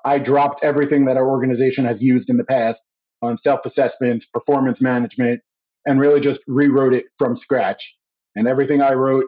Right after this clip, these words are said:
he put eyes on. He gave me very great observational feedback.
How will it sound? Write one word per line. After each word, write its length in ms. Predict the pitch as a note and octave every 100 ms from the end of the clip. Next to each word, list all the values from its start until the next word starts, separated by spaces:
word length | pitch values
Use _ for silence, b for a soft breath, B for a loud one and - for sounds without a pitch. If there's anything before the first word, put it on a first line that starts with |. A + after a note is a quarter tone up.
| -
he 200 | B2 C3+
put 160 | - C3
eyes 260 | B2 B2+ A#2
on. 300 | B2+ B2+ B2
He 120 | A#2+
gave 180 | A#2 B2+
me 280 | B2 B2 G#2 _ _ _ A2+
very 400 | G2+ D3 C#3+ B2
great 300 | C3+ C3+ B2+
observational 760 | C3+ C3+ C3 C3 B2+ C3 B2 -
feedback. 500 | B2+ A2+ B2 A#2+